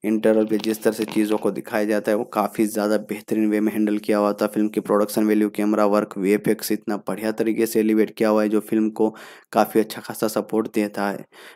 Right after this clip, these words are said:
फिल्म का जो प्रोडक्शन था, उसको परफेक्ट वे में जस्टिफाई करता है। समंथा को जो रोल दिया गया था, वहाँ पे वो बढ़िया थी। उनकी केमिस्ट्री सूर्या के साथ काफ़ी डिसेंट नज़र आ रही थी। फिल्म का क्लाइमैक्स काफ़ी बढ़िया तरीके से, अच्छी तरह से हमारे सामने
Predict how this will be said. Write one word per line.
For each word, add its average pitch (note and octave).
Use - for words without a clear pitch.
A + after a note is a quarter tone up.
फिल्म A#2
का A2+
जो A2
प्रोडक्शन G#2+
था, A2
उसको A2
परफेक्ट A2
वे G#2
में G#2+
जस्टिफाई G#2+
करता G#2
है। -
समंथा A2+
को A#2
जो A2
रोल A2
दिया A2
गया G#2+
था, G#2+
वहाँ B2+
पे A#2
वो G#2+
बढ़िया A2
थी। A2
उनकी A2
केमिस्ट्री A2+
सूर्या A2
के G#2+
साथ G#2
काफ़ी G#2
डिसेंट A2
नज़र A2
आ G#2+
रही G#2+
थी। A2
फिल्म G#2+
का G#2
क्लाइमैक्स G#2+
काफ़ी -
बढ़िया A#2+
तरीके A2+
से, A#2
अच्छी -
तरह A2+
से A2+
हमारे A2+
सामने A2+